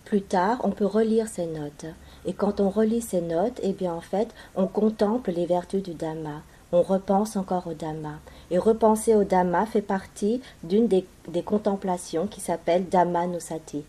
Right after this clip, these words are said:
contemplation du Dhamma. À ce moment-là, quand on repense au Dhamma, à ce que l'on a écrit ou ce que l'on a compris, notre esprit s'éclaircit. Et cela est une condition pour nous aider à développer la concentration samadhi.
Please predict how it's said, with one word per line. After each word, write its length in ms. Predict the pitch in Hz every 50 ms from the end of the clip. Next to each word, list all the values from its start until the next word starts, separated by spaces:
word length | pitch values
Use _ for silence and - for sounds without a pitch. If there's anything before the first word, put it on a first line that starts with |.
| -
contemplation 760 | - - 190 180 - 185 180 - 190 180 180 - - 175 175
du 120 | 175 - 180
Dhamma. 480 | 156 175 160 151 156 147 143 135 147 - - - - - - - - - -
À 120 | - 185
ce 120 | 185 - 202
moment-là, 680 | 190 185 185 185 180 175 170 165 165 165 190 240 294 - -
quand 240 | 196 180 185 -
on 60 | 196 180
repense 720 | 160 - 202 202 202 - 214 202 202 202 196 - - 175 156 156 - - - - - -
au 120 | 170 175
Dhamma, 540 | 170 175 165 160 160 160 160 160 170 226 - -
à 100 | 175 190
ce 120 | - -
que 160 | 185 185 - 180
l'on 200 | 170 170 165 170
a 100 | 160 160
écrit 320 | 165 165 - - - 208 214
ou 100 | 190 185
ce 100 | - -
que 120 | - 175
l'on 200 | 175 170 165 160
a 40 | 156
compris, 600 | 156 - 170 160 - - - - 180 190 233 269 - - - - -
notre 200 | 180 185 - -
esprit 300 | 208 202 - - - 233
s'éclaircit. 760 | 240 - 214 202 - 202 185 175 180 - - - - 156 143 - - - - - - - - - - - - - - -
Et 40 | 170
cela 340 | - - 180 180 180 190
est 120 | 220 214 196
une 100 | 190 190
condition 720 | - 190 185 175 175 180 - - - - 190 202 240 269 262 - - - - -
pour 140 | - 180 180
nous 260 | 185 180 175 165 175
aider 340 | 185 185 160 - 185 202 247 -
à 100 | 180 175
développer 520 | 160 - 196 190 185 190 185 185 - 190 202
la 120 | 202 180
concentration 840 | - - 180 180 - 175 165 - - 180 170 - - - 185 175 196
samadhi. 680 | 190 - 208 180 175 165 160 156 156 151 - 160 165